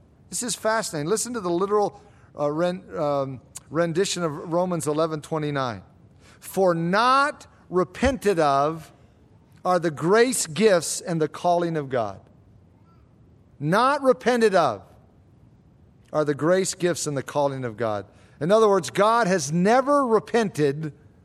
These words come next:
concerning his choice of Israel. He is just as committed to fulfilling his purposes with them as he has ever been. And you better believe that Satan knows that.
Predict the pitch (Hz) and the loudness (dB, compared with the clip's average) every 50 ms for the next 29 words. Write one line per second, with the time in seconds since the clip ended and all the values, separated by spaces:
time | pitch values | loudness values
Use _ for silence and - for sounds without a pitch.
0 | _ _ _ - - _ - - 165 151 - - - 202 214 214 214 220 196 175 | _ _ _ -20 -20 _ -8 -4 -4 -4 -2 -2 0 2 2 2 2 2 0 0
1 | 175 143 - - - 180 185 180 151 - 151 135 131 127 107 - 101 95 87 _ | 0 -2 -4 -4 -2 0 0 0 0 -2 -4 -2 -2 -2 -4 -6 -12 -16 -18 _
2 | _ _ _ _ _ _ - _ _ _ _ _ _ - _ _ _ _ _ _ | _ _ _ _ _ _ -20 _ _ _ _ _ _ -20 _ _ _ _ _ _
3 | _ _ _ _ _ _ _ - 180 208 202 185 156 123 - - 202 226 254 233 | _ _ _ _ _ _ _ -4 0 2 4 2 2 2 0 2 4 4 4 2
4 | - 240 226 170 - - 196 196 226 233 233 240 233 180 - _ _ _ - - | 0 -2 -4 -4 -2 -4 -2 0 2 2 2 2 -2 -2 -6 _ _ _ -14 -8
5 | - 185 156 - 175 165 - - 220 233 233 233 220 170 175 160 - - - 208 | -4 -4 -4 -2 -4 -4 -4 0 0 0 0 0 0 -2 -2 -4 -4 -4 -2 -2
6 | 226 220 233 208 - 202 196 165 180 208 214 208 - 214 202 196 180 160 - 170 | 0 0 -2 -8 -8 -8 -8 -4 0 0 0 0 0 -4 -2 -2 -6 -6 -4 -4
7 | 170 156 127 - - 190 190 170 180 175 151 135 139 120 101 92 - - _ _ | -4 -4 -4 -4 -4 -4 -4 -2 -4 -6 -4 -4 -4 -4 -4 -8 -14 -20 _ _
8 | _ _ _ _ _ _ - _ _ _ _ _ _ _ _ - - - 147 156 | _ _ _ _ _ _ -20 _ _ _ _ _ _ _ _ -20 -12 -8 -6 -2
9 | 156 156 139 175 190 214 226 208 214 214 202 196 202 175 170 135 - - - 175 | -2 0 2 2 2 2 2 2 0 0 0 0 -2 -2 -4 -6 -6 -4 -4 -4
10 | 180 190 170 165 160 147 139 127 113 - - 107 92 85 | -4 -4 -6 -6 -4 -4 -4 -4 -6 -8 -10 -12 -12 -12